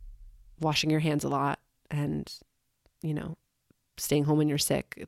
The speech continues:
Those are self-care things too, but protecting your energy and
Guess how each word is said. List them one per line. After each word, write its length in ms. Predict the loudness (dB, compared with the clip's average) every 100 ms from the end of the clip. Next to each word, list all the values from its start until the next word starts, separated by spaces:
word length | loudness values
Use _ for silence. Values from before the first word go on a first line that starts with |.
| -6
Those 280 | -2 0 0
are 100 | 0
self-care 420 | 0 -2 -2 -2
things 280 | -2 -4 -2
too, 260 | 2 4
but 240 | 4 0 -2 -20 -20 -20 -18 -4
protecting 600 | 0 4 4 4 4 6
your 640 | 6 4 4 2 0 -2 -8 _ _ _ _ 2
energy 720 | 6 6 6 4 6 4 -2 _
and 560 | 2 4 4 2 0 -6